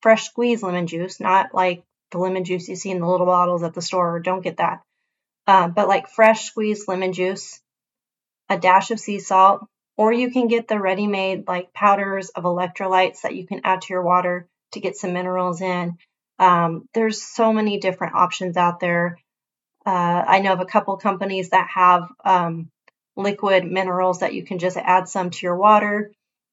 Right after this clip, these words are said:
Works really great to get those minerals in 'cause minerals are essential. So we wanna make sure that if we're drinking filtered water, that we're also adding back in some beneficial minerals. That will also help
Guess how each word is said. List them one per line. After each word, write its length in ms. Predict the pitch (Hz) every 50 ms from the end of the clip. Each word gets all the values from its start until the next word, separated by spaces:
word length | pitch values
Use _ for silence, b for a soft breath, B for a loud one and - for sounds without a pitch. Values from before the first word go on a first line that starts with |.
| _ _ _ _ _ _ _ _ _ _ _ _ _
Works 320 | - 196 185 175 - -
really 240 | - 190 190 180 175
great 460 | 151 - 185 180 185 190 - - -
to 100 | - -
get 160 | 190 175 185 180
those 180 | 190 185 170
minerals 440 | 170 180 180 180 185 190 190 185 170
in 180 | 196 196 202 196
'cause 140 | 202 185
minerals 440 | 180 185 185 185 196 208 220 220 214 -
are 440 | - 190 190 185 180 185 190 190 -
essential. 720 | 190 180 180 170 - - 175 175 170 - - 190 - -
So 220 | - - - 190 185
we 140 | 185 190
wanna 200 | 190 196 202 220
make 180 | 233 240 247 247
sure 220 | - - 202 196
that 200 | 185 185 170 -
if 80 | 180 175
we're 100 | 190 185
drinking 380 | 175 196 208 214 208 254 240 226
filtered 320 | 247 240 247 269 262 247
water, 420 | 254 254 254 226 185 175 175 185
that 140 | 185 180 -
we're 120 | 196 190 -
also 380 | 214 214 220 220 - 240 226 -
adding 360 | - 185 185 190 202 202 202 185
back 320 | - 185 185 202 196 -
in 360 | - 180 170 170 180 185 185
some 300 | - - 196 180 180 180 - _ -
beneficial 640 | 185 180 180 180 180 175 170 - - 175 170 170
minerals. 640 | 170 185 170 170 165 170 170 - - - - - - - _ _ _ _ _ _ _ _ -
That 220 | 214 214 226 -
will 200 | 262 269 240 - -
also 460 | 196 196 196 202 196 - - 233 233
help 360 | 220 - 202 180 180 170 175